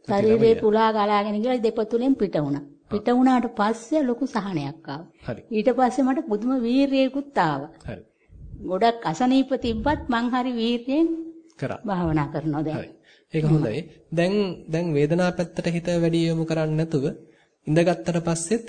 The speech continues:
Speaker 1: ටිකක් සිතුවිලි දිහාම බලන්න.
Speaker 2: එහෙමයි.
Speaker 1: දැන් අර බලෙන් එන්න නොදී ඉන්න දෙන්න එපා. එන්න නොදී ඉන්න දෙන්න නැතුව දැන් හොඳට නිස්කලංකව දැන් මොකද දැන්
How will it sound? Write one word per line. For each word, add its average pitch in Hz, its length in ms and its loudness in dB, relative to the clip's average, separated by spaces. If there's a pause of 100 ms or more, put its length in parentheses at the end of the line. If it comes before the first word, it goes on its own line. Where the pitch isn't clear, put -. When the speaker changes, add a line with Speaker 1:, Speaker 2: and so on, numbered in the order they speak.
Speaker 1:
ටිකක් 175 460 -2 (520)
සිතුවිලි 170 360 2
දිහාම 156 300 4
බලන්න. 107 280 -8 (340)
Speaker 2:
එහෙමයි. 175 260 -2 (100)
Speaker 1:
දැන් 156 240 2
අර 127 140 0 (160)
බලෙන් 143 400 2
එන්න 156 220 2
නොදී 165 360 4
ඉන්න 180 140 2
දෙන්න 185 200 0
එපා. 104 240 -4 (720)
එන්න 123 240 -4
නොදී 131 320 2
ඉන්න 151 160 2 (180)
දෙන්න 120 220 -4
නැතුව 110 320 0 (480)
දැන් 196 160 -2 (100)
හොඳට 180 380 0
නිස්කලංකව 170 500 0
දැන් 170 160 2
මොකද 170 200 2 (360)
දැන් 165 200 4